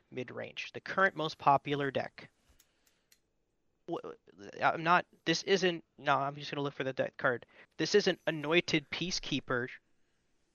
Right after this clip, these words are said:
that, you know, there's four of that in this deck. This isn't Wandering Emperor. This is mono white, because as soon as Wandering Emperor rotates out,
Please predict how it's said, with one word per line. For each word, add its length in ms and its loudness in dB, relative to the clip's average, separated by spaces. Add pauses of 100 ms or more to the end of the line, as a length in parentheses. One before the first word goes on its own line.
(220)
that, 200 4
you 100 -8
know, 260 -6
there's 200 -4
four 300 -2
of 100 -4
that 220 2
in 100 -2
this 220 -6
deck. 340 -6 (960)
This 240 -4
isn't 380 0
Wandering 640 -2
Emperor. 580 -2 (400)
This 220 -2
is 180 -6 (140)
mono 320 4
white, 260 4 (320)
because 320 0
as 80 -6
soon 260 -6
as 280 -2 (1000)
Wandering 560 2
Emperor 400 2
rotates 480 0
out, 260 2